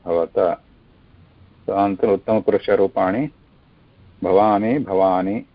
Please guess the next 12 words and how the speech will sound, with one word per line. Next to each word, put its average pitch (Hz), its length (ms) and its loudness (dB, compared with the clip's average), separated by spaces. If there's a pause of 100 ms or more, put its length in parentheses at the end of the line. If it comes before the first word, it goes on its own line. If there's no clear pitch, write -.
(240)
भवावः, 95 580 2
भवाव, 90 680 -2 (960)
भवामः, 110 500 0 (360)
भवाम। 98 460 0 (2000)
किमर्थं, 160 640 0 (200)
अ, 120 420 -2 (480)
एतानि 117 760 -2 (380)
रूपाणि 107 340 -2
अहं 104 180 -6
दर्शयामि? 92 500 -4
लट्लकाररूपाणि 98 920 -2
अपि 104 360 -4